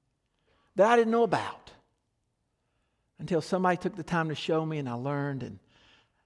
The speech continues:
and I think we're gonna enjoy the car a lot more 'cause it does a lot of cool things to enhance the journey. And some of you are here this morning, and you know enough about Scripture, enough about faith, enough about the gospel to get you to where you're going.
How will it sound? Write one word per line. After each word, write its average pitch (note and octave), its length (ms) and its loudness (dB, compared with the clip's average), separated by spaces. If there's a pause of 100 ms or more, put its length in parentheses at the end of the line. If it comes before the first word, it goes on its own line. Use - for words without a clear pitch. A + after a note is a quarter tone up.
(100)
and C#3+ 100 -8
I F3 40 -4
think G#3+ 160 -4
we're G#3 100 -2
gonna F#3 140 -2
enjoy E3+ 360 -2
the D#3+ 60 -2
car F3 240 -2
a D3+ 80 0
lot E3 240 -4
more F#3 240 -6
'cause D3+ 200 -14
it D3+ 60 -12
does E3+ 160 -8
a D3+ 80 -6
lot F3+ 180 -8
of F#3 80 -6
cool F3 220 -4
things A#2+ 640 -14 (440)
to D#3 120 -4
enhance C3 420 -4
the B2+ 60 -12
journey. C#3 340 -16 (1900)
And D#3 80 -10
some A#3+ 180 -2
of G#3+ 100 -2
you G3 120 2
are E3 60 -2
here F3+ 200 0
this D#3 240 -6
morning, D3 300 -12 (2000)
and F3+ 120 0
you B3+ 120 0
know G#3+ 220 2
enough F#3 420 -2
about F3+ 420 -2
Scripture, F3 560 -4
enough D#3 380 -4
about D#3+ 360 -4
faith, D3+ 520 -2
enough D3 320 -4
about C#3+ 320 -4
the B2+ 80 -6
gospel B2+ 560 -6
to B2 60 -12
get B2 280 -8
you C3 40 -10
to A#2+ 60 -4
where B2 160 -6
you're A#2+ 120 -6
going. A2 360 -6